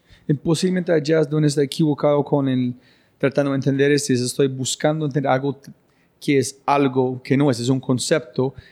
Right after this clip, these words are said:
En el tra-, estoy tratando de entender un sistema que es imposible, tiene que ver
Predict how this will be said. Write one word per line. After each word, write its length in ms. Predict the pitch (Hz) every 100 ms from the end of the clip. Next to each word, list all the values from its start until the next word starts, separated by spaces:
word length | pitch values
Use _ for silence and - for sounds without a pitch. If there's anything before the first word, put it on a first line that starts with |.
| -
En 120 | - 139
el 80 |
tra-, 180 | 131 143 151
estoy 240 | 135 147
tratando 340 | 151 135 147
de 60 | 147
entender 340 | 147 147 139
un 120 | 135 135
sistema 480 | 131 - 156 160
que 120 | 143 131
es 80 |
imposible, 440 | 131 135 127 160 143
tiene 240 | 139 139
que 140 | 135 139
ver 240 | 139 135